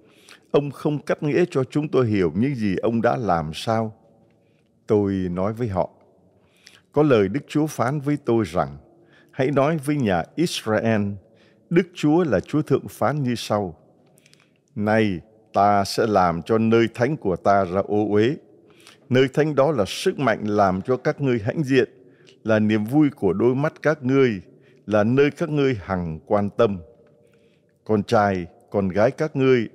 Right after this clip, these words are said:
đã bỏ lại sẽ ngã gục vì gươm. Các ngươi cứ làm như Ezekiel đã làm. Các ngươi đừng che râu, đừng ăn bánh người ta đưa đến.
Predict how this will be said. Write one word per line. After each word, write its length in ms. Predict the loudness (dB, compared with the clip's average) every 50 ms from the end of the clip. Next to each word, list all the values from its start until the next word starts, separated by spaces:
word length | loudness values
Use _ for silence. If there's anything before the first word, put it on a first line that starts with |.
| _ _ -2
đã 180 | 0 0 0
bỏ 240 | 2 0 -2 -2 0
lại 240 | 0 0 0 0 -2 -6 -12
sẽ 360 | -12 -4 -2 0 0 0 -2 -4 -8
ngã 280 | -6 -2 -2 0 -2 -2 -4 -6
gục 240 | -8 -8 -10 _ _ -20 -12 -8
vì 240 | -8 -6 -6 -8
gươm. 300 | -8 -4 0 0 0 0 -2 -8 _ _ _ _ _ _ _ _ _ _ -20 -20 -20 -20 _ _ _ _
Các 180 | 0 0 0 2
ngươi 200 | 0 0 0 0 -4 -6
cứ 140 | -2 0
làm 320 | 2 4 4 4 2 2 0
như 160 | 0 0 -2 0 2
Ezekiel 840 | 2 2 2 2 0 0 -2 -2 -2 -4 -2 2 2 2 2 2
đã 140 | 2 0 0
làm. 240 | 2 0 -2 -2 -4 -6 -14 -20 _ _ _ _ _ _ _ _
Các 160 | -4 -2 -2
ngươi 260 | 0 0 0 0 0
đừng 340 | 0 0 0 2 2 0 -2
che 280 | -4 -2 0 0 2 2
râu, 360 | 2 2 2 2 0 -4 -6 -12 -20 _ _
đừng 300 | -6 -2 0 0 0 0
ăn 260 | 0 -2 -2 -2 0
bánh 220 | 0 0 0 0 0
người 180 | -2 -2 -2
ta 200 | 0 0 0 0
đưa 180 | 2 0 -2 2
đến. 260 | 2 2 2 2 0